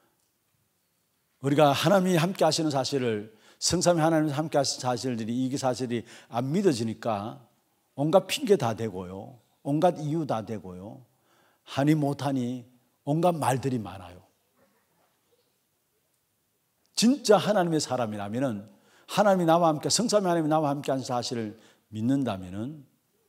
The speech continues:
여러분, 기도가 진짜 되어지는 말이 없어지는 않은데, 여러분, 어떤 면에서 정말로 성삼위 하나님이 나와 함께 하시는 사실이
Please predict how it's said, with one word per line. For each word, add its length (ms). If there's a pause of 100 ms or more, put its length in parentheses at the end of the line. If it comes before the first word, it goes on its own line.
(2250)
여러분, 280
기도가 720
진짜 400
되어지는 500
말이 400
없어지는 400
않은데, 600 (380)
여러분, 220
어떤 180
면에서 260
정말로 480
성삼위 380
하나님이 240
나와 220
함께 200
하시는 260
사실이 520